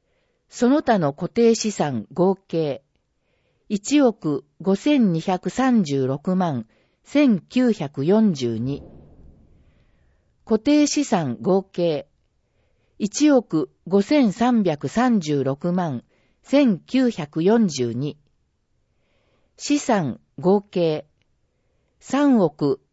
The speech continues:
三千三百十七万八千八百二十六。二、負債の部。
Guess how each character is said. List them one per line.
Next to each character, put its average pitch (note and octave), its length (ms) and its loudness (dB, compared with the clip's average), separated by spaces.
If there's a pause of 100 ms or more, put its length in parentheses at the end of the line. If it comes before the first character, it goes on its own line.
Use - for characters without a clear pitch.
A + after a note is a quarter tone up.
三 C#4 360 0
千 C4 240 2
三 A#3 280 0
百 C#3+ 280 -2
十 G3 280 2
七 G#3 300 2
万 F#3+ 340 -2 (320)
八 F#3+ 160 -4
千 B3+ 440 -2
八 E3+ 160 -6
百 F3+ 400 -4
二 G#3+ 180 2
十 D3 260 -2
六。 B2 380 -6 (2000)
二、 G#3 260 0 (720)
負 - 120 -18
債 C4+ 320 0
の A#3 180 2
部。 F#3 220 0